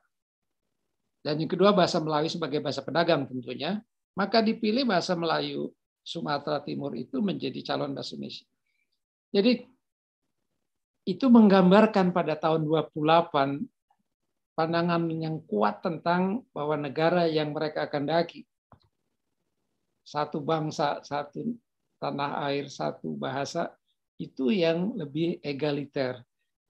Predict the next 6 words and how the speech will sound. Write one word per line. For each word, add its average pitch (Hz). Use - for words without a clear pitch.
yang 160
lebih 151
tidak 160
feodalistik. 151
Itu. 135
Dan, 196